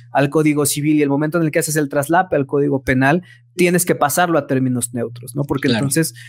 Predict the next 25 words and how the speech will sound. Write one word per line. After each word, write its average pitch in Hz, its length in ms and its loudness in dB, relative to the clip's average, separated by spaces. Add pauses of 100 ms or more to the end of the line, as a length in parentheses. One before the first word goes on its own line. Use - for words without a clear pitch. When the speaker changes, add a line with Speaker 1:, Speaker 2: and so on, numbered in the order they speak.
(380)
Speaker 1:
justamente, 185 840 2
y, 160 220 -6
y 160 140 2
de 160 100 6
hecho, 156 760 4
el, 127 580 0
el 131 120 2
amparo 160 440 2
que 160 80 0
se 135 220 -2
llegó 131 160 0
a 143 80 -2
promover 147 420 0
el 147 80 2
año 139 180 -2
pasado, 175 540 2 (360)
que 135 180 2
fue 156 160 2
un 160 160 4
amparo 156 320 2
en 147 100 -2
términos 143 380 0
administrativos, 147 840 -2
porque - 240 -6
justamente 143 720 -2